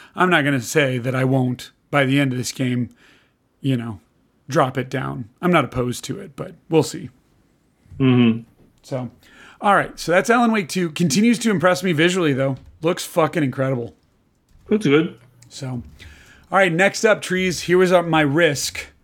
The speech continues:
Speaker 1: Um, my risk was, uh, so I, uh, started playing, um, RoboCop, Rogue City.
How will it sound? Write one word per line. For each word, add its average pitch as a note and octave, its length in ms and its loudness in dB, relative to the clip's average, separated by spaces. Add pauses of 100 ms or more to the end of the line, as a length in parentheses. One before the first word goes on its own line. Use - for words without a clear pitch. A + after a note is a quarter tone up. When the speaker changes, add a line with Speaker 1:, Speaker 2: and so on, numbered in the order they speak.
(920)
Speaker 1:
Um, D3 560 2
my D3 140 2
risk D3 360 2
was, D3+ 400 0
uh, C3+ 340 2 (640)
so D#3+ 320 2
I, D3+ 320 4
uh, D3 220 2
started D#3 320 0
playing, D3 540 0
um, C3 380 -4
RoboCop, C#3+ 1200 -2
Rogue D3+ 760 2
City. - 720 -2